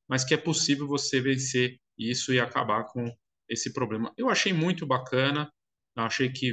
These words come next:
ele fez um trabalho sério aqui de trazer esse conteúdo, e, e é sempre legal dar a fonte, né? Vou deixar o link aqui dessa matéria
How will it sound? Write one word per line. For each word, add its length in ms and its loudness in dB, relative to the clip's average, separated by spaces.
ele 180 -2
fez 220 0
um 220 0
trabalho 300 -2
sério 340 0
aqui 220 -8
de 180 -12
trazer 260 -2
esse 180 -12
conteúdo, 680 -2
e, 640 0
e 80 4
é 40 6
sempre 240 2
legal 280 2
dar 120 4
a 40 0
fonte, 460 0
né? 120 2
Vou 120 2
deixar 280 4
o 60 4
link 280 0
aqui 120 -4
dessa 200 -4
matéria 540 0